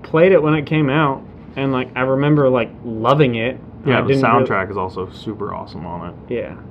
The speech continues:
Speaker 1: I rented it, so I played it for, like, a week. And I just remember it being awesome. Then I found out it's, like, one of the, it's, like, the best, considered one of the best baseball games ever. So
Speaker 2: Yeah.
Speaker 1: I'm like,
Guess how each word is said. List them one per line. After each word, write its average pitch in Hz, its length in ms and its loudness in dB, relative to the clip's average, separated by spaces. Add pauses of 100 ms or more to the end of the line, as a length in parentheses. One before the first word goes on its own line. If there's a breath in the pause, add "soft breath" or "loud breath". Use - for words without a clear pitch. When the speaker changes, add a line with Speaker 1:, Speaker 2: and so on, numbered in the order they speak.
(280)
Speaker 1:
I 156 60 4
rented 156 360 6
it, 104 200 -4
so 190 200 4
I 135 120 6
played 151 260 4
it 135 140 2
for, 135 80 0
like, 131 200 4
a 123 60 2
week. 120 480 -4 (800)
And 135 100 0
I 151 60 6
just 139 100 2
remember 151 320 6
it 123 80 0
being 143 220 0
awesome. 123 560 -2
Then 120 340 -4 (140)
I - 80 -8
found 135 260 -4
out 123 80 0
it's, 113 80 -10
like, 117 160 -6
one 120 140 -6
of 117 60 -6 (100)
the, - 40 -2
it's, - 220 -6
like, 110 160 -10 (440)
the 120 100 -2
best, 110 540 -6 (160)
considered 131 400 -2
one 131 100 0
of 131 80 -2
the 123 40 -6
best 123 440 -4 (340)
baseball 127 480 2
games 123 340 -2
ever. 123 440 -4
So - 80 -14
Speaker 2:
Yeah. 107 80 -2
Speaker 1:
I'm 90 60 -6
like, - 120 -12